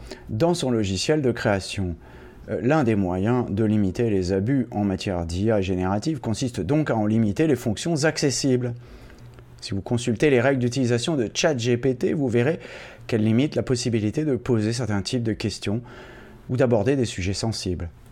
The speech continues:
Comme pour toute nouvelle technologie, il y a lieu de s'inquiéter d'une utilisation abusive et non éthique. Ces systèmes se doivent donc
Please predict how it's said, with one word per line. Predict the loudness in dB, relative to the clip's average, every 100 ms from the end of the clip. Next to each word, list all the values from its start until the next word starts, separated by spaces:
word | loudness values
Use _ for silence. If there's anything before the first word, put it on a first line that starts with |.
| -20 -20 -20 -16
Comme | -2 0 2
pour | 0 -4
toute | -2 -2
nouvelle | 0 0 2 0 -2 -4
technologie, | -6 -2 -2 -2 -2 -4 -6 -18 -20 -4
il | 0
y | 4 4
a |
lieu | 4 4 2
de | 0 -2
s'inquiéter | 0 0 0 -2 0 0
d'une | 2 0
utilisation | 0 -2 -2 -2 -2
abusive | -2 -2 -2 0 0
et | 2
non | 2 2
éthique. | 2 -2 -6 -6 -8 -16 -18 -16 -18 -12
Ces | -6
systèmes | -4 -4 0 2 2
se | 0
doivent | 0 0 -2
donc | 0 2 2 -2